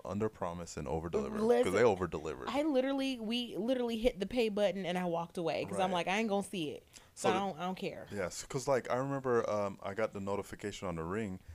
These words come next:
Speaker 1: and this is, this delivery driver, like, struggling to bring this massive box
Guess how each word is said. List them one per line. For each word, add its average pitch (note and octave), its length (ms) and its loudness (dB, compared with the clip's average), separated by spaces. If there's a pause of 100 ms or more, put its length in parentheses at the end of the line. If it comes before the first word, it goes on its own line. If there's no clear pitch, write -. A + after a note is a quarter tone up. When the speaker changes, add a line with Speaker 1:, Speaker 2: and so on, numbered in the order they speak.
(300)
Speaker 1:
and A2+ 400 -2 (880)
this G#3 200 -2
is, C#3+ 280 -4 (240)
this A#2 160 -6
delivery A#2 360 -4
driver, F#2 460 -4
like, F2+ 320 -4 (260)
struggling G2+ 1080 0 (260)
to - 140 -4
bring G2+ 240 0
this F2 240 -2
massive G2 960 0
box E2 520 0